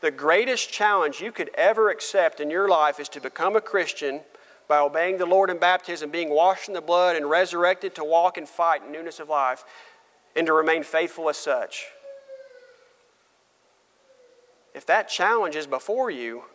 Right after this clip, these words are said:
if you want God to deal with the giant sin separating you from him and reconcile you to him through the blood of his Son, that challenge is before you, the greatest challenge a person could ever accept. Do you have the courage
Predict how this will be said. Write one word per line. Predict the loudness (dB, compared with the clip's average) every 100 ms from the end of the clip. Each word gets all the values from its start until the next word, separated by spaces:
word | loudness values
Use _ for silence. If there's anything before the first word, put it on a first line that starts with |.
| -20 _ _
if | -10
you | 0
want | 0 2
God | 4 4 2
to | -2
deal | -4 2 2 2
with | 0 0
the | -4
giant | -6 0 2 0 -4
sin | -8 -2 -2 -2 -4 -8 -18
separating | -12 0 0 2 0 0 -2
you | -6 -6 -8 -12 _ _
from | -2 0
him | 4 4 4
and | 2
reconcile | 2 2 -2 -2 2 2 2
you | -4 -12 -14
to | -12
him | -4 -4 -2
through | -2
the |
blood | 2 4 2
of |
his | 0
Son, | -4 -2 -2 -2 -8 -20 -20 _ _ _ _ _ _ _ _ _ _ _ _ _ _ 0
that | 0 0
challenge | -2 0 0 0 -2
is | -6
before | -6 -2 -2 -2
you, | -6
the | -8
greatest | 0 0 0 -4
challenge | -2 2 2 2
a | -2
person | -2 -4 -4 -8
could | -4 -2
ever | 0 -2 -8 -12
accept. | -10 -4 -2 -2
Do | -6
you | -6
have | -2 -2
the | -4
courage | -4 -2 -2 -2 -6 -14